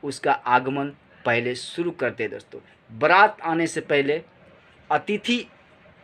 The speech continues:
का तो पता नहीं रहता है, लेकिन बारात आएगी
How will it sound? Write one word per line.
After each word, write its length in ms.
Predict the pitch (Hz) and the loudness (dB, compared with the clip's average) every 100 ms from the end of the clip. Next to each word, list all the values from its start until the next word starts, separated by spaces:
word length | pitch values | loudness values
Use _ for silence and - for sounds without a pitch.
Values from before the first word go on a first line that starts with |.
| - | 0
का 100 | 170 | 0
तो 120 | 180 | 0
पता 300 | - 151 190 | -2 2 4
नहीं 140 | 196 180 | 4 4
रहता 260 | 160 - | 2 6
है, 180 | 147 160 - - - | 4 4 -4 -18 -8
लेकिन 300 | 135 156 135 | -8 -6 -4
बारात 560 | 120 135 147 180 196 - | 0 6 8 6 4 -4
आएगी 520 | 131 143 160 143 127 | 0 2 2 -4 -6